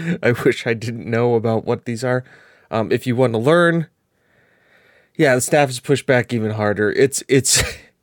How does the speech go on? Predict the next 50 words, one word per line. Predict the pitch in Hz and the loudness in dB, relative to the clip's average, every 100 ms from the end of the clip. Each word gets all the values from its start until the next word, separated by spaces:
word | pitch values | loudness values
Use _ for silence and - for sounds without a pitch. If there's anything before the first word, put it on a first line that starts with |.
| _ | _
<laughs> | _ _ _ - | _ _ _ -18
it's | - - - | -16 -10 -12
crazy. | - - 104 104 90 95 - _ _ _ - - | -12 -6 -4 -4 -6 -12 -14 _ _ _ -20 0
Um, | 120 120 107 - _ _ - | 2 2 -2 -8 _ _ -2
I | |
think | 135 214 | 2 2
I've | 165 | 2
seen | - 160 | -2 -2
some | 135 | 0
reports | 120 - 131 127 | -2 0 0 2
too | 127 | -2
that | 104 - _ - | -4 -6 _ -8
Nintendo's | 110 101 - 117 135 143 139 | -8 -8 -8 -4 -2 -2 -4
looking | 143 147 143 | -6 -6 -4
into | 147 151 160 | -2 0 2
it. | 151 - _ | 2 -2 _
They | - | 0
haven't | 156 165 | 2 4
announced | 151 117 123 123 - | 2 2 2 2 -2
doing | 117 110 | -4 -4
anything | 107 104 101 | -4 -6 -8
official. | 98 127 - 139 123 - - - - _ - | -2 -2 2 2 2 -2 -20 -20 -20 _ 0
Um, | 117 117 113 110 110 - _ _ _ _ _ _ _ _ _ | 4 4 4 0 -4 -10 _ _ _ _ _ _ _ _ _
I | - | -2
think | 127 202 | 2 2
at | 165 123 | 2 2
this | 147 - | 0 -2
point | - 170 170 - | -2 0 0 -2
we | 123 | -2
have | 123 127 - | 0 0 -4
to | |
kind | 123 123 117 | -6 -4 -2
of | 110 98 | -2 -4
look | 110 | -4
at, | 113 104 | -2 -4
see, | - 123 | -4 -4
like, | 113 104 | -2 -2
if | 113 | -4
a, | 117 - | -6 -6
if | 139 | -8
a | |
company | 139 262 - 190 135 | -4 -4 -2 0 0
is | 135 | 0
saying | - 135 127 | 0 0 2
they're | 117 | 0
looking | 98 101 - 95 | -2 -8 -8 -10
into | 92 92 95 87 | -8 -8 -10 -10
N | |
F | 92 - | -12 -14
Ts, | - 69 | -16 -16